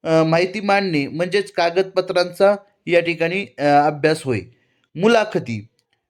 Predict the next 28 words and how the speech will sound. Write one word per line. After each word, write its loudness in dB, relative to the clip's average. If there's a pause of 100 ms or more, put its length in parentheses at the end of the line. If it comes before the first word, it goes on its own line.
विशिष्ट -4
हेतू 2
साध्यतेसाठी 2
त्या 2
क्षेत्रात 0
माहिती 0
असलेल्या 2
किंवा -2
त्या 0
प्रत्यक्ष -4 (480)
सहभागी 2
व्यक्तींना -2
काही 2
प्रश्न -2
विचारून 2
माहिती 0
प्राप्त 2 (100)
करणे 0 (100)
होय. 4 (640)
सामाजिक 2
व 6
राजकीय 2
घडामोडींचा 2
अभ्यास, 0 (380)
समाजात 4
घडणाऱ्या 2
विशिष्ट -2
घटना 2